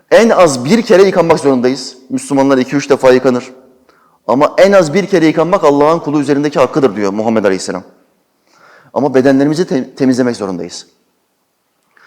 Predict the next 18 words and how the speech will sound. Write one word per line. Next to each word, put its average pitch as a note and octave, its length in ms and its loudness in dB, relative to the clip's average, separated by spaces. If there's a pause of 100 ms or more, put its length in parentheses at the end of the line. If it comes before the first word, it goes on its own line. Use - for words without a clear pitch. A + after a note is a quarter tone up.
(440)
Bedenleri D#3+ 420 2
kılsız F3 580 -6 (200)
ve E3+ 160 -2
kara D#3+ 260 0
gözlü E3+ 420 0
bir D#3 120 -4
sima E3+ 480 0
halinde C3+ 520 2 (320)
haşredilirler. F#2+ 800 -8 (340)
Gözler F#2+ 360 -6
simsiyah, G#2 680 -10
çok - 220 -14
güzel B2+ 420 -8 (200)
bir A#2 100 -4
sima G#2 420 -4
halinde F#2+ 460 -4 (340)
haşredilecekler B2 720 -8
cennette. G2 520 -8